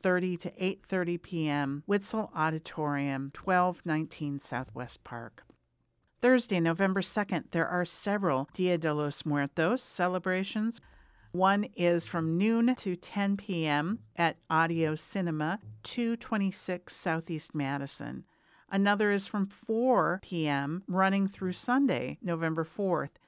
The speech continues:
That's at Portland Mercado, Southeast Foster and seventy-second. And a third is a fundraiser for Piccoon. That is from six to eight P M at the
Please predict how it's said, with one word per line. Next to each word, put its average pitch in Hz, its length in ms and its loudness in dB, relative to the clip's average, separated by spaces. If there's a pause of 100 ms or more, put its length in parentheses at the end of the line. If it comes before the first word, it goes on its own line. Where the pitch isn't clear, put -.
(100)
That's 196 240 2
at - 180 -2
Portland 190 420 0
Mercado, 170 800 -2
Southeast 170 760 -4
Foster 156 600 -2
and 156 160 -4
seventy-second. 165 840 -4 (400)
And 165 120 0
a 160 60 0
third 190 640 4
is 175 180 -2
a 180 60 -2
fundraiser 160 580 0
for 165 160 -6
Piccoon. 147 880 -6 (360)
That 156 340 0
is 156 320 -2
from 160 180 -6
six - 320 -4
to - 200 -6
eight 196 160 0
P 185 200 -4
M 165 280 -2 (100)
at 175 200 -4
the 165 160 -6